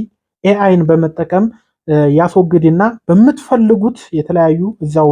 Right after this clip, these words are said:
ላይ ዌብሳይቱም ላይ የተለያዩ ባክግራውንዶች አሉ። የምትፈልጉትን መርጣችሁ ባክግራውንድ ማስገባት ከስልካችሁም ማምጣት ትችላላችሁ። በተለይ ስራ የምትሰሩ ለተምብኔል፣ ለተለያዩ ነገሮች በፍጥነት ባክግራውንድ ሪሙቭ ያደርግላችኋል ማለት ነው።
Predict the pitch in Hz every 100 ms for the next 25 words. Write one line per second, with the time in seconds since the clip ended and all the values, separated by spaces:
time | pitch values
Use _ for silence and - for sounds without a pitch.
0 | 151 151 147 160 160 156 143 147 156 214
1 | 254 _ _ _ - 170 226 190 160 240
2 | 247 _ _ 156 147 143 139 139 147 156
3 | 156 147 147 147 - 180 220 156 175 170
4 | 165 151 151 151 147 151 151 147 240 226
5 | _ _ 151 151 156 160 196 147 147 -
6 | 165 165 190 190 160 160 151 156 156 208
7 | 214 - _ _ 147 170 180 160 - 165
8 | 165 180 180 175 156 151 170 190 196 160
9 | 160 156 - 160 156 160 139 - 165 156
10 | 156 156 190 202 190 156 156 156 170 220
11 | - _ _ _ 151 147 170 170 170 -
12 | - 147 147 147 143 147 151 - 151 151
13 | 147 143 139 139 143 139 139 151 147 170
14 | 185 233